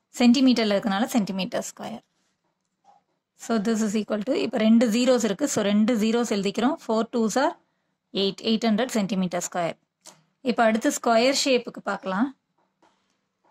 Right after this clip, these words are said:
So, இப்போ எந்த மாதிரி சைஸ் உள்ள squares நம்ம cut பண்ணி எடுக்க போறோம் அப்படின்னா, அதோட சைடு வந்து ten centimeter இருக்கிற மாதிரி cut பண்ணி எடுக்க சொல்லியிருக்காங்க இல்லையா?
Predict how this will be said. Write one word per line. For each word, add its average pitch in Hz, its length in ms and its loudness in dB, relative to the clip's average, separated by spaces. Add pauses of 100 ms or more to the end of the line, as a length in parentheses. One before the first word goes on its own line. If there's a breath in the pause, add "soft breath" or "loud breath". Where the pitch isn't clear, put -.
(200)
So, - 60 -2 (120)
இப்போ 262 160 0 (200)
எந்த 254 220 6
மாதிரி 269 300 4 (380)
சைஸ் 226 260 2
உள்ள 233 200 2
squares 226 420 0
நம்ம 202 180 0
cut 202 140 -8
பண்ணி 220 180 2
எடுக்க 202 220 -2
போறோம் 202 180 -2
அப்படின்னா, 196 300 0
அதோட 208 180 0 (100)
சைடு 240 300 2
வந்து 233 240 2
ten 254 240 6
centimeter 262 520 2
இருக்கிற 220 300 -2
மாதிரி 208 300 0 (840)
cut 233 160 0
பண்ணி 226 180 6
எடுக்க 202 220 -2
சொல்லியிருக்காங்க 185 400 -2
இல்லையா? 180 200 -2